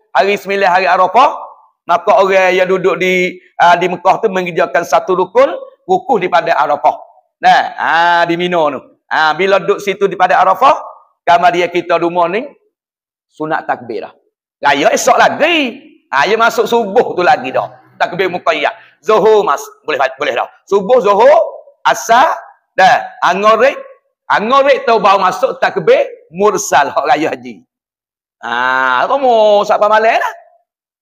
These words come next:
Dah, bapak tu imej takbir raya haji. Aku semaya sunat, ah, Aidil, Aidil Adha dua rakaat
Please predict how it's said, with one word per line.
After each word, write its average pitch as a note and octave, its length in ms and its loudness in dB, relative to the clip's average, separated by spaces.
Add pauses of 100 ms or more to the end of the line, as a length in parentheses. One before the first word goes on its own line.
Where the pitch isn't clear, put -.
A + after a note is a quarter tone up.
Dah, D3 400 2
bapak A3+ 400 0
tu A3 80 0
imej A#3 320 -2
takbir A3 320 2
raya A3 320 2
haji. F#3 320 -6 (320)
Aku G#3 240 -4
semaya G#3+ 400 0
sunat, G#3+ 400 2 (400)
ah, F3+ 240 4
Aidil, G#3 240 -2 (160)
Aidil G3 240 -2
Adha G3 400 2
dua G3+ 240 2
rakaat G3+ 240 0